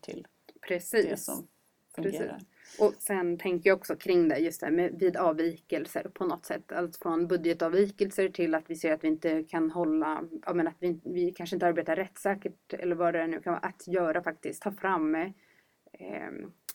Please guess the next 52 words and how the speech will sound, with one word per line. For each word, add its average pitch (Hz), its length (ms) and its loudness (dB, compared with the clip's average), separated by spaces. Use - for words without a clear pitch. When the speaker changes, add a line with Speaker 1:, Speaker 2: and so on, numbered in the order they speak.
Speaker 2:
sätt 262 240 -4
er 226 40 2
ner 208 140 4
och 202 60 -8
ta 202 100 0
fram 196 280 2
åtgärdsplaner. 202 960 0
Ta 208 120 -4
fram 214 340 2
siffror, 202 680 0
gör 196 220 4
en 190 180 0
analys, 185 880 -2
eh, - 300 -10
kring 170 300 0
det 156 240 -2
och, - 300 -10
och - 160 -8
titta 202 320 -4
på 175 120 0
förbättringsåtgärder. 170 1120 -2
Så 190 60 0
att 185 80 -2
det 190 60 2
inte 185 180 0
blir 175 220 4
någonting 175 420 -2
att, 175 180 -10
som 165 520 -6
bara 170 160 6
fortgår, - 640 -2
utan 180 340 -6
Speaker 1:
Men 202 180 -2
det 220 80 10
där 240 160 8
låter 170 300 4
ju 165 40 -2
som 160 160 0
en, 151 200 -2
en 160 260 -2
typisk 156 460 -6
chefsgrej, 180 880 2
Speaker 2:
Ja. 165 80 6
Speaker 1:
att - 80 -4
titta 160 200 -6
på 151 80 -6
siffror - 580 -2
och, - 180 -4
Speaker 2:
Ja. 202 140 4
Speaker 1:
och 151 80 0
göra 143 180 0
planer. 156 500 0